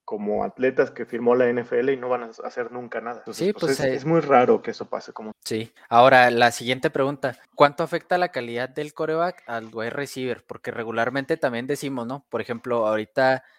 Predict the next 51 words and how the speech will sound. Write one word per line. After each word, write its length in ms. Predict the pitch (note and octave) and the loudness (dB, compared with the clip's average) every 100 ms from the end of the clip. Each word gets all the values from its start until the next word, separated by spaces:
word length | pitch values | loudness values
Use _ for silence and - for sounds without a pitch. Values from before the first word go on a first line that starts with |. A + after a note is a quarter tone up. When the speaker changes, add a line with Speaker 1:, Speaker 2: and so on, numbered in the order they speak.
| _ | _
Speaker 2:
si 240 | - A#2+ | -10 -6
yo 160 | A2+ A#2 | -4 -4
te 100 | - | -6
pregunto 380 | B2+ A2+ A#2 C3 | -6 -6 -4 -8
a 60 | |
ti, 180 | - B2 | -8 -8
¿cuál 240 | - B2+ | 0 0
es 140 | C#3 C#3 | 2 0
la 100 | D#3 | 0
mejor 320 | C#3 B2+ B2 | -2 -8 -4
pareja 320 | C#3+ C#3 D#3+ | -2 -2 -2
de 120 | C#3 | -4
wide 180 | B2 A#2+ | -2 -4
receivers 420 | B2+ C3+ C#3 C#3 | -4 -8 -6 -6
de 140 | C3+ A2+ | -4 -4
la 100 | A#2 | -4
N 140 | B2 | -6
F 180 | A#2+ A#2+ | -8 -8
L? 220 | G#2+ G2 - | -8 -10 -4
Creo 240 | B2 B2 | 0 0
que, 280 | B2 A#2 - | 0 -4 -6
que 100 | A2+ | -6
los 180 | G#2+ G#2 | -6 -4
dos 160 | A2 C3 | -6 -8
estamos 460 | - A#2+ B2+ B2 | -6 -6 -6 -10
en 100 | A#2 | -10
lo 80 | G#2 | -10
mismo, 260 | G2+ G2+ G2 | -10 -10 -10
¿no? 160 | C3 _ - | -12 _ -4
Para 180 | A2 | -4
ti, 140 | G2+ A2 | -4 -6
¿cuál 240 | C3 A#2 | -2 -2
es? 200 | A2 - - | -2 -8 -8
Speaker 1:
La 160 | A#2+ | -4
mejor 600 | A2+ A2+ - C3 D3 - - | -2 -2 -2 2 2 0 0
pareja, 640 | B2+ B2+ C3+ C3 A2+ - | 0 0 -2 -6 -10 -10
pues, 220 | - - | -18 -12
es 160 | B2 - - | -12 -12 -8
Chase 300 | C3 B2 A#2+ | -4 -4 -6
y 20 | |
Higgins. 480 | - F#3 D3 A2+ - | -10 -8 -6 -8 -10
Speaker 2:
Ajá. 260 | G#2 C3+ _ | -14 -14 _
¿Y 180 | - B2 | -6 -4
cuánta 360 | - B2+ C3 C3+ | 2 2 2 -2
injerencia 560 | C#3 C3 A#2 A#2 C3 | 2 0 0 -2 -4
tiene 520 | - B2+ C3 C3+ C3 - | -2 -2 0 -2 -4 -8
en 320 | G#2+ A2 A2 | -6 -4 0
eso, 320 | C3+ E3 - | 2 2 -2
en 160 | A#2+ A#2+ | -4 -4
esa 220 | B2 C#3+ | -2 0
respuesta 640 | C#3 B2 - D#3 - C3+ | -2 -2 0 0 0 -4